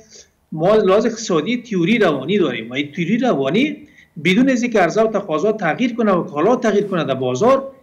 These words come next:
روان انسان تغییر می‌کنه، مانند که سال دو هزار و یک، دو هزار و هفت روان تئوری روانی به نفع اقتصاد افغانستان تغییر خورد و ما در حقیقت بیست و یک اشاره پنج درصد رشد اقتصادی رو به وجود آوردیم،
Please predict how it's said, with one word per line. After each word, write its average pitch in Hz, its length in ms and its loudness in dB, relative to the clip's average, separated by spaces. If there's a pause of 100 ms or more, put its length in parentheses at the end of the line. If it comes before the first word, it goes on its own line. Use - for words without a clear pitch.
(240)
روان 185 380 4
انسان 190 340 0
تغییر 160 280 -2
می‌کنه، 277 300 -2
مانند 220 420 2
که 214 160 2
سال 202 240 0
دو 170 140 2
هزار 147 180 -2
و 151 40 -2
یک، 202 80 2
دو 175 180 0
هزار 143 220 0
و 180 40 0
هفت 220 180 0
روان 214 420 2 (480)
تئوری 180 240 0
روانی 190 360 0
به 175 200 0
نفع 226 280 0
اقتصاد 196 380 -2
افغانستان 170 500 -4
تغییر 180 280 -4
خورد 254 220 -2
و 202 100 0
ما 202 160 2
در 185 120 2
حقیقت 233 260 -4 (480)
بیست 160 260 -4
و - 20 -2
یک 220 200 2
اشاره 202 220 -4
پنج 226 400 -2
درصد 202 160 -2
رشد 226 180 -2
اقتصادی 175 340 -4
رو 208 80 2
به 160 100 -2
وجود 151 220 0
آوردیم، 117 480 -4